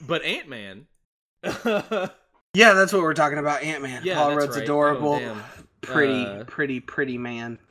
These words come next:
Speaker 1: Yes. Um, and then, uh,
Speaker 2: Pretty
Speaker 1: the,
Speaker 2: man. Your
Speaker 1: the post-credit. Oh, yeah.
Speaker 2: wife of fifteen years, you're still together with your nice children and your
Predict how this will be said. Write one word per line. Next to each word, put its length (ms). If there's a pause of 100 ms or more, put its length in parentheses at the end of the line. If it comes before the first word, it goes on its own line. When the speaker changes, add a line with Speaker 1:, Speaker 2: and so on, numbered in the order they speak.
(180)
Speaker 1:
Yes. 540
Um, 760
and 220
then, 540 (920)
uh, 640 (240)
Speaker 2:
Pretty 140 (280)
Speaker 1:
the, 160
Speaker 2:
man. 380
Your 120
Speaker 1:
the 100
post-credit. 560
Oh, 80
yeah. 40 (120)
Speaker 2:
wife 240
of 180
fifteen 520
years, 200
you're 80
still 320
together 540
with 160
your 140 (200)
nice 340
children 520
and 200
your 140